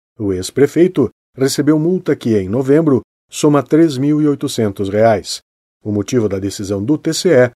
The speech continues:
foi a existência de um déficit de quarenta e nove mil e setecentos reais nas contas bancárias da prefeitura. O relator do processo, conselheiro Ivan Bonilha, considerou ainda que a conduta do ex-prefeito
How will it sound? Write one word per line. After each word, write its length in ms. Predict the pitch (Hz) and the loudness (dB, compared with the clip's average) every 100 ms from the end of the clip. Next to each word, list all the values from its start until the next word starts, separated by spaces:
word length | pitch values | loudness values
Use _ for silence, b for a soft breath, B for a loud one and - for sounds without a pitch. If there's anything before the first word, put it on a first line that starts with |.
| _ _ - | _ _ 0
foi 180 | 151 165 | 2 4
a 40 | |
existência 600 | 170 156 - 151 160 160 | 2 0 -4 -2 -2 -2
de 80 | 147 | -2
um 100 | 151 | -2
déficit 560 | 131 139 - 113 - | 0 -2 -4 -12 -10
de 80 | 107 | -8
quarenta 460 | 107 113 139 170 151 | -2 0 0 0 -2
e 40 | |
nove 300 | 127 117 110 | 0 0 -2
mil 220 | 113 160 | -2 -2
e 60 | 170 | -4
setecentos 680 | - 147 135 - 101 107 104 | -4 -6 -6 -8 -8 -6 0
reais 460 | 147 139 135 127 - _ - | 2 4 2 -2 -12 _ -6
nas 180 | 156 147 | -4 -2
contas 340 | - 147 151 | -2 -2 -2
bancárias 560 | 139 156 147 139 131 127 | -2 -2 0 0 2 0
da 100 | 127 | -4
prefeitura. 640 | 127 120 127 151 175 127 - _ _ _ _ _ | -4 -6 -4 2 2 2 -2 _ _ _ _ _
O 80 | 104 | -2
relator 420 | 107 104 - 101 | 0 0 0 -2
do 100 | 98 | -2
processo, 600 | 92 117 - 156 165 127 - _ _ | -4 -4 0 0 0 -4 -6 _ _
conselheiro 580 | 160 147 131 110 104 143 | -4 -2 0 0 0 -2
Ivan 300 | 170 107 101 | 0 -2 -2
Bonilha, 540 | 113 131 147 156 120 - _ _ | -2 2 2 4 2 -2 _ _
considerou 560 | - 156 151 151 147 156 | -4 -4 0 0 2 2
ainda 460 | 160 139 143 131 - b b | 0 0 2 2 0 b b
que 80 | - | -2
a 60 | 123 | 0
conduta 520 | 147 147 175 208 131 | 0 0 0 0 -2
do 140 | 110 | 0
ex-prefeito 720 | 104 - 139 131 156 185 147 | 0 0 -4 0 0 2 -2